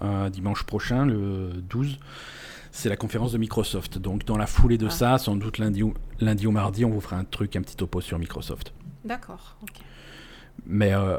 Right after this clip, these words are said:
Speaker 1: mais en sortie jeux vidéo, euh, le dix juin, c'est vendredi, euh, sur Switch, il y a Mario, Mario Strikers Battle League, le, le
Speaker 2: Ah
Speaker 1: jeu de
Speaker 2: oui,
Speaker 1: foot
Speaker 2: le
Speaker 1: avec Mario,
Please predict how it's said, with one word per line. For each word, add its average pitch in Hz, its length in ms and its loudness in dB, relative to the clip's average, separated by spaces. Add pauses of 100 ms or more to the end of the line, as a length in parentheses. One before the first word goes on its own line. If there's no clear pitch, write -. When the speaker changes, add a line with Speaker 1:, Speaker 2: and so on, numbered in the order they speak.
Speaker 1:
mais 107 100 2
en 123 80 6
sortie - 300 8
jeux 131 140 8
vidéo, 120 540 10
euh, 104 420 4
le 107 120 2
dix 107 200 0
juin, 110 260 6
c'est 101 160 0
vendredi, 104 680 0
euh, 95 140 2
sur 95 160 0
Switch, - 300 2
il 110 40 4
y - 20 6
a 98 60 6
Mario, 107 340 4
Mario 113 280 4
Strikers 127 500 4 (180)
Battle 101 240 2
League, 135 460 4
le, 92 440 0
le 90 120 -2
Speaker 2:
Ah 95 40 0
Speaker 1:
jeu 95 120 0
de 180 80 -2
Speaker 2:
oui, - 20 -4
Speaker 1:
foot - 160 -4
Speaker 2:
le - 60 -2
Speaker 1:
avec 92 160 -2
Mario, 110 260 4